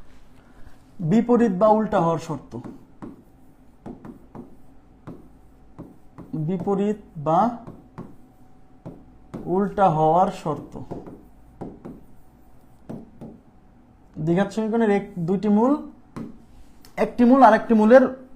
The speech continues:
উল্টা হওয়ার শর্ত বা বিপরীত হওয়ার শর্ত। একটা মূল উল্টা মানে কি জানেন? একটা যদি হয় পাঁচ আর একটা হবে ওয়ান বাই পাঁচ, এইটা হচ্ছে বি-, উল্টা বা বিপরীত। একটা যদি সাত হয় তাহলে আরেকটা হবে ওয়ান বাই সেভেন, একটা যদি দুই বাই তিন হয় আর একটা হবে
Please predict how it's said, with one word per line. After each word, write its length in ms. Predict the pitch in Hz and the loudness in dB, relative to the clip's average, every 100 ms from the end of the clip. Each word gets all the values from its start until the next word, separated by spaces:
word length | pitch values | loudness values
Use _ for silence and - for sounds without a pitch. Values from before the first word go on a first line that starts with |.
| - - - - - | -20 -20 -20 -10 2
উল্টা 300 | 269 269 220 | 6 8 10
হওয়ার 160 | 190 | 10
শর্ত 280 | 185 180 175 | 8 2 4
বা 100 | 208 | 6
বিপরীত 400 | 202 269 262 156 | 6 8 6 8
হওয়ার 140 | 180 160 | 6 4
শর্ত। 360 | 143 - - - - - - - - - - - | 2 -6 -12 -20 -20 -20 -20 -20 -20 -20 -20 6
একটা 360 | 226 247 277 | 6 8 8
মূল 140 | 254 202 | 8 8
উল্টা 320 | 254 277 302 | 6 8 10
মানে 180 | 285 285 | 10 8
কি 120 | 285 | 6
জানেন? 240 | 302 220 175 | 4 2 0
একটা 300 | 220 240 262 | 0 4 4
যদি 160 | 247 | 6
হয় 120 | 262 | 6
পাঁচ 400 | 262 233 220 185 | 6 8 8 8
আর 100 | 185 | 4
একটা 200 | 190 190 | 2 2
হবে 120 | 196 190 | 2 4
ওয়ান 200 | 170 165 | 2 2
বাই 140 | 147 | -2
পাঁচ, 220 | - - - - - | -4 -12 -16 -20 -2
এইটা 180 | 190 190 | 0 2
হচ্ছে 160 | 180 175 | 2 2
বি-, 100 | 170 | 2
উল্টা 300 | 175 165 131 - 170 | 2 -2 -8 -6 0
বা 80 | |
বিপরীত। 380 | 165 165 147 - - - - - - - _ _ _ - _ _ _ - _ - - - _ - | 2 2 -2 -4 -10 -20 -20 -20 -20 -20 _ _ _ -20 _ _ _ -20 _ -20 -20 -20 _ -10
একটা 240 | 226 262 | 0 2
যদি 160 | 262 262 | 4 2
সাত 340 | - 214 254 240 | 4 6 6 6
হয় 180 | 220 | 2
তাহলে 200 | 202 208 | 4 4
আরেকটা 240 | 202 196 202 | 4 2 -2
হবে 80 | 190 | 2
ওয়ান 220 | 170 170 | 2 2
বাই 100 | 165 | 0
সেভেন, 340 | - 120 - - - - - | -2 -8 -8 -12 -18 -16 -4
একটা 240 | 208 254 | 4 6
যদি 100 | 269 | 6
দুই 260 | 208 254 277 | 6 6 8
বাই 180 | 285 277 | 8 8
তিন 180 | 262 247 | 6 6
হয় 200 | 226 185 | 6 4
আর 120 | 170 | 4
একটা 180 | 190 202 | 2 2
হবে 120 | 196 | 0